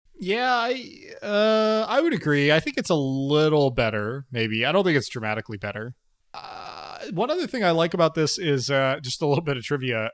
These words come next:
Um, its highest play rate in E D H is with a commander called Empress Galena, who I'd never heard of. Uh, she's a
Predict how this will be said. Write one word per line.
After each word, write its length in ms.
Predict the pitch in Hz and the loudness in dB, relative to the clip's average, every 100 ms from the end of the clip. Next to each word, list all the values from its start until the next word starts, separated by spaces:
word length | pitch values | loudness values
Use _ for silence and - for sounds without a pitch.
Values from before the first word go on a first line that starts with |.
| - | -2
Um, 380 | 139 135 131 - _ _ - _ - | 0 0 -2 -8 _ _ -20 _ -8
its 180 | 151 - | -8 -2
highest 440 | 175 247 269 - | 0 0 -2 -4
play 220 | 180 175 | 0 0
rate 260 | 180 175 156 | 2 0 -2
in 100 | 127 | -4
E 120 | 139 | -4
D 160 | 160 165 | -2 0
H 260 | 175 175 | -2 -4
is 180 | - 120 | -6 -4
with 160 | 139 135 | -4 -4
a 20 | |
commander 380 | - 127 139 143 | -6 -2 -2 -2
called 260 | - 127 - | -2 -2 -2
Empress 360 | 143 151 156 - | -6 0 -2 0
Galena, 520 | 135 117 123 143 160 | -4 -4 -2 -2 -2
who 100 | 127 | -2
I'd 120 | 117 | -2
never 200 | 147 156 | 0 -2
heard 160 | 120 110 | -4 -6
of. 220 | 104 110 _ _ _ _ - | -8 -10 _ _ _ _ -2
Uh, 160 | 131 135 | -2 0
she's 280 | - 160 147 | -2 -2 -2
a 420 | 175 147 139 | -2 0 0